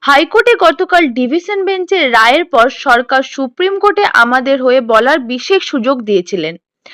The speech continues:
স্কুল সার্ভিস কমিশন, মধ্যশিক্ষা পর্ষদ, শিক্ষামন্ত্রী, রাজ্য সরকার, সকলের কাছে আমরা আবেদন জানিয়েছিলাম।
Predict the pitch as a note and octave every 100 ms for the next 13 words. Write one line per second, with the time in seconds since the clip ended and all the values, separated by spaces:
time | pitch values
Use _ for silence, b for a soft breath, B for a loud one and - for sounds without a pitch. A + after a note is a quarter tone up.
0 | B B B - F#4+ G4+ G4+ G#4+ G#4 G#4+
1 | G#4 F#4 D#4 D#4 G4 E4+ B3 A#3+ C#4 C4+
2 | B3+ C4 B3 A3 A3+ D4+ E4 - C#4 B3
3 | - F#4 C4+ G#3+ G3+ B3+ F#4 B B B
4 | A#3+ A#3 A#3+ A#3+ G4 G#4 G#4 G4 G4+ -
5 | C4+ B3+ E4+ F#4+ F#4+ F4+ E4+ - A#3 C#4
6 | G#3+ G3+ A3 C4 B3 G#3 F#3+ F#3 F3+ F3+
7 | C#3+ A3+